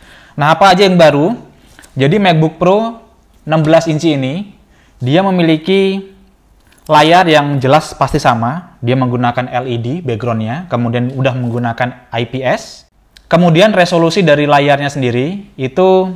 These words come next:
tiga ribu tujuh puluh dua kali seribu sembilan ratus dua puluh pixel.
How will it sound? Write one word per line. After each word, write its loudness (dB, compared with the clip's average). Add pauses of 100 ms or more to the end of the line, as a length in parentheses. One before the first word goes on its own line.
(180)
tiga 2
ribu 0 (720)
tujuh 0
puluh 2
dua 0
kali 0 (560)
seribu 2
sembilan 0
ratus -6
dua 0
puluh 0
pixel. -4